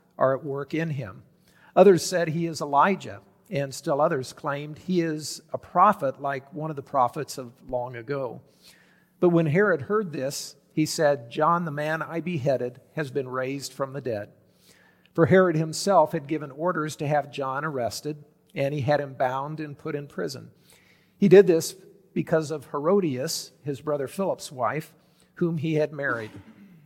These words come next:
For John had been saying to Herod, "It is not lawful for you to have your brother's wife."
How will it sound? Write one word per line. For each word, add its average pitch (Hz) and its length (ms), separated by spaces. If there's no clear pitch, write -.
For 160 120
John 165 340
had 170 240
been 151 200
saying 160 420
to 135 120
Herod, 131 380
"It 127 140
is 127 400
not 147 300
lawful 143 400
for 139 160
you 131 200
to 143 100
have 135 240
your 131 120
brother's 120 440
wife." 143 440